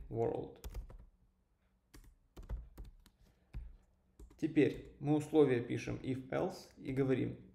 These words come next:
если у нас константа name равна, то есть её значение, да, равна строке world, то в таком случае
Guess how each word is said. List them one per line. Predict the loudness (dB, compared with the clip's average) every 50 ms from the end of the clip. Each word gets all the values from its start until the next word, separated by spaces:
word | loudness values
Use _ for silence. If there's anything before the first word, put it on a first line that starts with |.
| -10
если | -4 2 4 6 6 4 2 0 -2 -2 -2 -2 -6 -14 -20 -20 -12 -6
у | -2 0
нас | 0 0 0 -2 -4 -10 -16 -20 -20 _ _ -10 -6
константа | -4 -4 -4 -4 -4 -4 -4 -4 -4 -4 -4
name | -2 -2 0 0 0 -2 -2 -4 -6 -12 -18 -20 _ _ _ _ _ _ _ _ _ _ -20 -20 -20 -20 -20 -20 -20 _ _ _ _ _ _ _ _ _ _ _ _ _ _
равна, | 2 4 4 4 4 4 2 2 0 -4 -8 -14 -20 -20 _ _ _ _ _ _ _ -4
то | -4
есть | -4 -4 -2 0
её | 0 0
значение, | 2 2 0 -2 -2 -4 -6 -6 -6 -4
да, | -4 -2 0 0 0
равна | 0 0 0 0 0 -2 -2 -4 -6 -10 -16 -20 _ _ _ _ _ _ _ _ -12 -10 -10
строке | -8 -4 -2 0 0 0 0 0 -2 -2 -2 -4 -6 -4
world, | -2 2 2 4 4 4 2 0 -2 -4 -10 -18 -20 _ _ -14 -12 -8 -8 -8 -8 -8 -10 -10 -10 -12 -20 -20 _ _ _ _ -20 -20 -20 -20 -20 -20 -20 -18 -18 -18 -18 -20 -20 _ _ -18 -14 -6 0
то | 4 4 4 4 2
в | -2 -4
таком | -4 -2 0 0 0 0 -2
случае | -4 -2 -2 -2 -2 -4 -6 -8 -10 -10